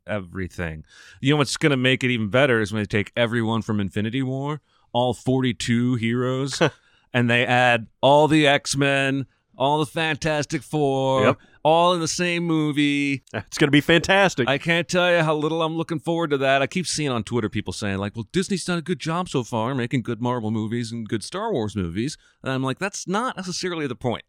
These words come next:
Speaker 2: Yeah, yeah.
Speaker 1: My point here with Infinity War and this proposed, what, what'll happen for sure, is that there's already too many characters.
Speaker 2: Mm-hmm.
Speaker 1: And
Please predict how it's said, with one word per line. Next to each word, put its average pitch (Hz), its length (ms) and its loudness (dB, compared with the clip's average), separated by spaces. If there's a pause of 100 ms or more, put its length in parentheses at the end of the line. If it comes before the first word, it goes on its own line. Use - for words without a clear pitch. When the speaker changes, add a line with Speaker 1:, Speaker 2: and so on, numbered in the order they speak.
Speaker 2:
Yeah, 101 280 0
yeah. 95 220 -2
Speaker 1:
My 151 180 0
point 202 300 0
here 156 480 2
with 135 160 0
Infinity 175 340 2
War 147 340 0
and 151 280 0
this 123 120 0
proposed, 110 480 0 (340)
what, 110 260 -2
what'll 98 240 0
happen 110 260 -2
for 95 120 -6
sure, 127 380 0
is 104 260 -4
that 131 100 -8
there's 156 180 -8
already 220 240 0
too 240 140 0
many 220 140 2
characters. 202 600 2
Speaker 2:
Mm-hmm. 147 420 -2 (180)
Speaker 1:
And 180 380 0